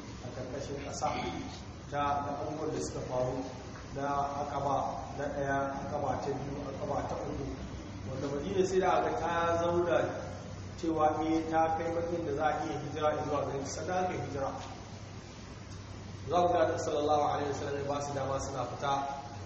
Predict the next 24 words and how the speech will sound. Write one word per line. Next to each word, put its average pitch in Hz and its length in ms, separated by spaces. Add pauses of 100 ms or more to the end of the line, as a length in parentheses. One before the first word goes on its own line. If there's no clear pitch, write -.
suna 135 180
ta 131 120
hijira, 127 420
suna 135 240
ta 127 160
hijira. 131 320 (580)
Amma 170 260
shi 185 220
bai 165 100
yi 160 80
ba, 160 120 (560)
sai 151 180
da 151 140
Abubakar 151 340
shi - 220
ma 156 100
bai 151 140
yi 151 80
ba. 190 100 (960)
Yana 160 300
jiran 151 260
me? - 140
Yana - 260
jiran 147 220